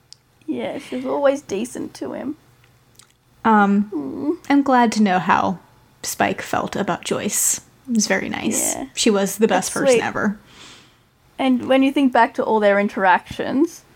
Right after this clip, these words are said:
Speaker 2: Mm-hmm.
Speaker 1: she was so sweet and kind to him, apart from the time she hit him with an axe in the back of the head.
Speaker 2: I
Speaker 1: But
Speaker 2: mean,
Speaker 1: to
Speaker 2: that,
Speaker 1: be
Speaker 2: but
Speaker 1: fair, he was attacking her daughter.
Speaker 2: Yes. <laughs> That did happen the one time. No big deal.
Speaker 1: Mm-hmm.
Speaker 2: Um, and so then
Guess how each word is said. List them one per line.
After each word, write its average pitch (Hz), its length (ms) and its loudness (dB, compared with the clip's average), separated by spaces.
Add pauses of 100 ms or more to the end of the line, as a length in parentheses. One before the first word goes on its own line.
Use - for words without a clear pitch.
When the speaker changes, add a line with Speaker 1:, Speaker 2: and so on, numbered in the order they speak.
(140)
Speaker 2:
Mm-hmm. 202 340 2 (180)
Speaker 1:
she 269 100 -2
was 247 300 2
so 226 180 2
sweet 202 320 -2
and 185 140 -6
kind 165 320 0
to 208 80 -10
him, 175 220 -4
apart - 260 2
from 262 120 2
the 220 80 2
time 214 220 2
she 190 140 -10
hit 202 160 -6
him 185 60 -4
with 165 140 -4
an - 60 -2
axe 165 240 2
in 165 80 -4
the 135 60 -6
back 156 120 -2
of - 60 -20
the 147 60 -8
head. - 340 -4 (260)
Speaker 2:
I 349 140 0
Speaker 1:
But 330 80 0
Speaker 2:
mean, 302 120 0
Speaker 1:
to 392 60 0
Speaker 2:
that, 381 80 0
Speaker 1:
be 359 60 0
Speaker 2:
but 320 120 0
Speaker 1:
fair, 294 460 0
he 294 280 -2
was 285 240 0
attacking 226 460 -2
her 208 120 -2
daughter. 175 560 -2
Speaker 2:
Yes. - 580 -2
<laughs> - 380 -18
That 294 120 4
did 339 160 4
happen - 360 2
the 202 80 6
one 190 300 0
time. 190 520 0 (520)
No 226 120 6
big 214 200 2
deal. - 380 0
Speaker 1:
Mm-hmm. - 680 -10
Speaker 2:
Um, 220 460 2 (640)
and 226 120 2
so 233 120 2
then 208 340 2